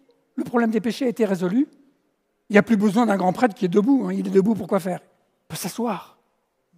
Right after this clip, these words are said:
Il peut s'asseoir. Il y a toujours une idée un peu de...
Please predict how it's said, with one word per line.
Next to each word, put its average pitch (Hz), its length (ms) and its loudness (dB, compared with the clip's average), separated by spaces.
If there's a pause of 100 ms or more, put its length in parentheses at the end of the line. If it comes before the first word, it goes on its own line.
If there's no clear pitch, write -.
(720)
Il - 40 -20
peut 233 120 -2
s'asseoir. 175 640 -8 (1500)
Il 214 60 -6
y 240 40 2
a 214 60 2
toujours 254 360 -2
une 208 120 0
idée 220 200 -2
un 208 100 -4
peu 220 200 -6
de... 156 280 -8